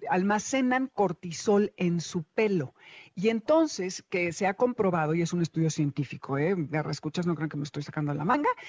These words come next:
voy a ponerles la, la liga, como les decía. Y entonces, a un dueño más neurótico, hay mayor cortisol en el pelaje del animal. Y se supone que en verano hay más que en invierno.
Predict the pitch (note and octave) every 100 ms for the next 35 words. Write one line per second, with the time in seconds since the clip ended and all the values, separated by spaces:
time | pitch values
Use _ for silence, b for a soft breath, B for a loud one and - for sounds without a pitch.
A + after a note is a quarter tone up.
0 | B - F3 F3 D#3+ D#3+ D3+ C#3 D3 D3
1 | E3+ D#3+ D#3 G#3+ G#3+ C4 F#3 C#3 C#3 C#3
2 | F#3 D#3 - B B B G3+ B3+ B3 D#4+
3 | E4+ D4+ C#4+ - - _ - A3+ A3 A3
4 | C4+ E4 F4 D#4+ A3+ C4 C4 C4 A#3 A#3
5 | A3+ G3+ F#3+ F3+ F#3+ G3+ - D#3 - C#3+
6 | G3+ - B _ G3+ A3 A3 G#3+ G3+ A3
7 | A3+ - G#3 - D#3 - F3 E3 D#3+ D3+
8 | C#3 D#3+ D#3 D#3+ - E3 D#3 D#3 - D#3
9 | D#3 E3 G3 F#3+ F3 b b G3+ E3 F#3+
10 | F#3 F3 G#3+ A3 A#3 - F#3 E3+ E3 E3+
11 | F3 G#3 A#3 G3 E3 F#3 _ - D#3+ E3
12 | E3+ F3 F3+ F#3 F#3 F#3+ - - D3+ C#3+
13 | D3 D3 D3 G3 G3+ C#3 C#3